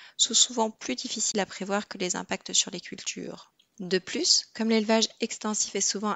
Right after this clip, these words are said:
associé à des zones semi-arides marginales pour la culture, le changement climatique pourrait créer des conditions propices au passage de la culture à l'élevage.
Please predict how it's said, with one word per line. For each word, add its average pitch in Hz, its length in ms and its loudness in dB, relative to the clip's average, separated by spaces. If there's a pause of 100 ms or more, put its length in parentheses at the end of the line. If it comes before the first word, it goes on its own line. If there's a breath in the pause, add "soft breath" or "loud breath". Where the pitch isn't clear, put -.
associé 107 460 -2
à 190 60 2
des 175 120 -4
zones 190 260 -4
semi-arides 175 640 -2
marginales 180 540 0
pour - 120 -12
la - 120 -6
culture, - 560 -4
le 208 100 4
changement 226 340 4
climatique 214 600 -4
pourrait 202 240 -2
créer 233 280 -2
des 196 220 -2
conditions 220 480 -4
propices - 600 2
au 196 80 -6
passage 202 400 -2
de 214 60 -6
la 170 100 -2
culture 196 600 -4 (100)
à 220 100 0
l'élevage. - 720 -6